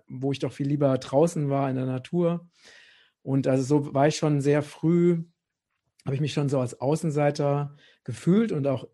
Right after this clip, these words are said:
auch Dinge gemacht, die andere nicht gemacht haben. Na, wie zum Beispiel, ich bin sehr früh auf Friedensdemos gegangen. Ich hab, äh, mich bei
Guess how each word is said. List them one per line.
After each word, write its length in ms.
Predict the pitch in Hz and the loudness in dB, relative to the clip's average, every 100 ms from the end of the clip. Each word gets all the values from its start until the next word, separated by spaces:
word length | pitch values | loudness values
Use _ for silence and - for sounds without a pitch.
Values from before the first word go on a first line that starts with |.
| _ _ | _ _
auch 300 | 131 131 - - - - | -6 -6 -12 -20 -20 -18
Dinge 520 | 123 - 156 156 147 | -16 -4 -2 2 2
gemacht, 360 | 147 143 143 - | 0 -2 -4 -4
die 140 | 135 | -6
andere 360 | 139 143 135 135 | -4 -4 -2 -2
nicht 200 | 165 - | -4 -4
gemacht 420 | 160 160 160 - | -4 -4 -8 -8
haben. 480 | 156 156 165 160 _ _ _ _ _ _ _ | -6 -4 -4 -8 _ _ _ _ _ _ _
Na, 160 | 131 135 | -6 -2
wie 160 | 135 131 | -2 -2
zum 160 | 139 | -4
Beispiel, 300 | 135 127 135 | -6 -4 -4
ich 120 | 123 | -4
bin 220 | 139 131 131 | -4 -2 -2
sehr 140 | 127 | -4
früh 160 | 151 139 | -2 -4
auf 140 | 131 | -4
Friedensdemos 760 | - 156 143 135 147 135 131 - | -6 -2 -2 -4 -4 -4 -6 -6
gegangen. 540 | 127 123 123 123 127 | -6 -4 -4 -4 -4
Ich 160 | 123 123 | -6 -8
hab, 200 | 120 - | -10 -10
äh, 220 | 120 120 | -8 -6
mich 200 | 123 120 | -6 -6
bei 380 | 127 123 123 | -4 -2 -4